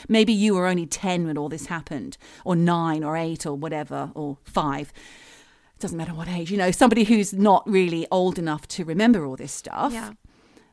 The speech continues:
Speaker 1: And it hasn't really
Speaker 2: Affected your
Speaker 1: come
Speaker 2: life.
Speaker 1: across.
Speaker 2: Yeah.
Speaker 1: Yeah. Perhaps,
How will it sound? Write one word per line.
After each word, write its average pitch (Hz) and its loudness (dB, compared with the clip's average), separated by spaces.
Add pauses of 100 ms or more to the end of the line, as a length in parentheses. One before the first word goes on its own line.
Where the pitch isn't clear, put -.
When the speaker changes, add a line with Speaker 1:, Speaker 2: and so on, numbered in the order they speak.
(440)
Speaker 1:
And 185 2
it 175 -2
hasn't 196 -4
really 165 -6 (120)
Speaker 2:
Affected 247 -6
your 196 -4
Speaker 1:
come 196 2
Speaker 2:
life. 180 -2
Speaker 1:
across. 196 0
Speaker 2:
Yeah. 214 -10 (160)
Speaker 1:
Yeah. 381 2 (500)
Perhaps, - 0